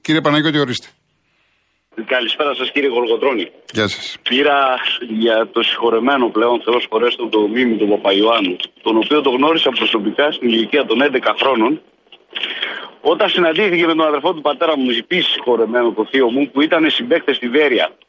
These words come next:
Speaker 2: Και μάλιστα συναντήθηκαν και οι δύο μαζί και πήραν και εμένα παρέα για να πάμε να δούμε τον επίσης συγχωρεμένο τότε που είχε πάθει εγκεφαλικό, το Σιρόπουλο που έπαιζε στον Άρη.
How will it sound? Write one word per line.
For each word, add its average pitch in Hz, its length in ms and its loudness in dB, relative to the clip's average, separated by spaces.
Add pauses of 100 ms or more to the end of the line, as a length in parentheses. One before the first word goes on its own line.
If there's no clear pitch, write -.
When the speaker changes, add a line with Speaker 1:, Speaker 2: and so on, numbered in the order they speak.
(1400)
Speaker 2:
Και 127 120 0
μάλιστα 175 600 2
συναντήθηκαν 160 760 0
και 175 120 2
οι 175 100 4
δύο 170 240 2
μαζί 180 680 0 (180)
και 160 100 -2
πήραν 170 280 0
και 156 60 0
εμένα 160 300 2
παρέα 156 440 2 (280)
για 151 100 2
να 143 140 0
πάμε 170 240 0
να 160 140 2
δούμε 180 380 0
τον 139 260 -8
επίσης 196 300 -2
συγχωρεμένο 147 720 0
τότε 156 320 0 (320)
που 131 100 -10
είχε 135 140 0
πάθει 139 260 0
εγκεφαλικό, 123 580 0
το 160 100 0
Σιρόπουλο 135 540 2
που 107 140 -2
έπαιζε 139 280 0
στον 131 240 0
Άρη. 135 300 0